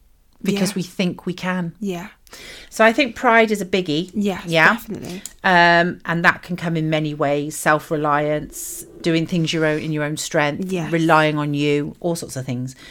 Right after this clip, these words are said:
Speaker 1: Pride can manifest in lots of ways.
Speaker 2: Yeah.
Speaker 1: I think the second way that we get blind is rebellion.
Speaker 2: Mm, yeah.
Speaker 1: Ooh, this is a hard one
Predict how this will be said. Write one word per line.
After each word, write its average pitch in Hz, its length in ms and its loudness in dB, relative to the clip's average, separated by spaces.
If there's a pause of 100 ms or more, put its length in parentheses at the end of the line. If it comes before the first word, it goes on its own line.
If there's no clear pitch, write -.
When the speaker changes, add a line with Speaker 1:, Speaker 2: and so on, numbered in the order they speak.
(220)
Speaker 1:
Pride 175 400 2
can 135 220 -4
manifest 127 420 -4
in 127 80 -2
lots 127 160 -8
of - 60 -12
ways. 123 260 -10
Speaker 2:
Yeah. 185 260 -4
Speaker 1:
I 214 80 4
think 240 240 2
the 214 80 0
second 214 480 0
way 156 360 0
that - 180 -2
we 160 100 -2
get 143 300 -2
blind 147 600 0 (240)
is 160 500 4
rebellion. 135 640 0 (160)
Speaker 2:
Mm, 190 340 -2 (240)
yeah. 180 140 -2
Speaker 1:
Ooh, 165 140 4
this 185 180 -2
is 226 100 -4
a 190 60 -2
hard 110 320 -6
one 123 300 -4